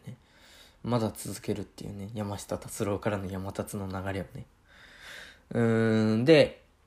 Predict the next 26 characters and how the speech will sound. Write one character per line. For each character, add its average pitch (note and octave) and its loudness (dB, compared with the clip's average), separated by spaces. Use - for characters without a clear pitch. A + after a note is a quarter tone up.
聞 G3 6
い - 4
た E3+ 4
ん C3 0
で G2 -4
す - -12
よ。 - -8
か E3+ 0
け C#3 -2
て G#2+ -2
み G#2+ 0
た G2+ -2
ん F#2 -4
で F#2 -6
す - -12
よ。 - -6
ま F#2+ -4
あ、 F#2 -8
ベ A2+ -4
ス - -8
ト C3 0
版 C#3+ 2
だ D3 4
け A#2+ 0
ど - -6
も - -10